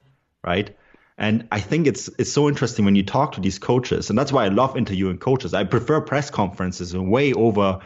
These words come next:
the mixed zone because coaches will actually tell you something really interesting about the game. And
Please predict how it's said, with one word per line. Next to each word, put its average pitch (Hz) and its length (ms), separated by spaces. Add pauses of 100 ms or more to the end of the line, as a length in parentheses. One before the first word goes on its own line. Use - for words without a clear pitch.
(400)
the 110 140
mixed 131 340
zone 87 240
because 95 280
coaches 143 360
will 101 140
actually 101 220
tell 127 260
you 95 180
something 98 460
really 107 240
interesting 107 380
about 87 240
the 95 60
game. 120 360 (420)
And 220 300